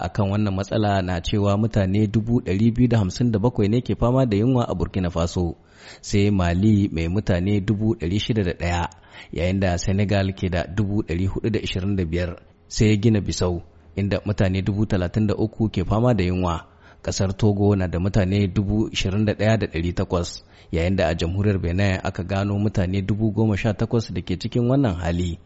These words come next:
Ƙasar Nijar ta fi ko ina fama da matsalar cimaka, domin an kiyasta mutane miliyan ɗaya da dubu ɗari uku da goma sha uku da ke buƙatar agajin gaggawa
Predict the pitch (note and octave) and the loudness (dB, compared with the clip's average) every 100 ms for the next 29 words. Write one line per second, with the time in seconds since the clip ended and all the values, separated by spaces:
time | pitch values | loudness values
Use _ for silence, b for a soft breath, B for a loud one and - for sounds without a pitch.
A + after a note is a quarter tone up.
0 | - F#2 G#2 G2+ F#2+ G2+ G2+ F#2 G#2 G#2 | -8 -4 -2 -2 -2 0 0 0 -2 -2
1 | G2+ A#2 A#2 F#2 G#2+ G#2+ A2 A#2 G2+ G2 | -2 0 0 0 0 2 2 2 0 -2
2 | A#2 C3+ G#2 - F2 F2+ F#2+ D#2+ - B | -2 -2 -2 -2 -2 0 0 0 -4 B
3 | _ F#2 F#2 G2+ G#2 G#2 G2+ A2 G#2 - | _ -2 0 0 -2 -4 -2 -2 -2 -2
4 | - G#2+ G#2+ G2 G2+ G#2+ G2+ F#2+ F2+ G#2 | -2 -2 0 0 2 2 2 0 0 2
5 | G#2+ F#2+ G2+ G#2+ G#2+ - F#2 F2+ G#2+ G2+ | 2 0 2 4 2 0 -2 -2 -2 0
6 | A2 F#2+ F#2 G#2+ A#2 - G2 F#2+ A2+ G#2+ | 0 0 -2 0 0 -2 -2 2 2 2
7 | - G#2+ A#2 - A#2 G#2 F#2 F#2 F2+ - | 2 0 -2 -2 0 0 -2 -4 -4 -2
8 | A#2+ C3+ A2 A#2 C3 G#2+ F2 E2+ E2 F2+ | -2 0 -2 0 0 -2 -2 -4 -4 0
9 | F2 E2+ E2 | 0 0 -4